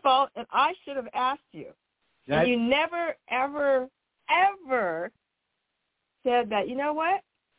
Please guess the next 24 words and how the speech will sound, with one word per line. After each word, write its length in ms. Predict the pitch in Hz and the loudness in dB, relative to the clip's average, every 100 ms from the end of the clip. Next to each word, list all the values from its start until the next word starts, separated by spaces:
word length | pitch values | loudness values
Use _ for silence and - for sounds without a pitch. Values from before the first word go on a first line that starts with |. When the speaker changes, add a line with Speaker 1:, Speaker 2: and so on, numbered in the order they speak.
| _ _ _ _ | _ _ _ _
Speaker 1:
I'm 160 | - 208 | 0 2
in 100 | 233 | 2
the 60 | 294 | 2
middle 240 | 277 269 | 2 2
of 80 | 269 | -2
something. 960 | 262 262 262 254 254 254 254 254 262 269 _ - | -4 -4 -4 -2 -2 -6 -8 -10 -12 -14 _ -8
I'll 80 | |
be 120 | 180 185 | -6 0
done 260 | 208 220 | 2 2
in 120 | 226 | -2
a 40 | 226 | -2
half 240 | 214 220 | -2 -2
hour, 720 | 208 202 208 202 196 202 208 180 | 2 4 6 4 2 2 2 2
or 40 | |
let 160 | 170 185 | 0 -2
me, 200 | 196 185 | -4 -8
let 100 | - | -8
me 120 | 196 202 | -8 -4
finish 240 | 180 165 | -4 -4
this." 100 | - 160 | -10 -10
You 100 | 190 | -4
never 320 | 208 214 226 | -2 0 -2
said 140 | 196 165 | -4 -6
anything. 280 | 151 - | -6 -14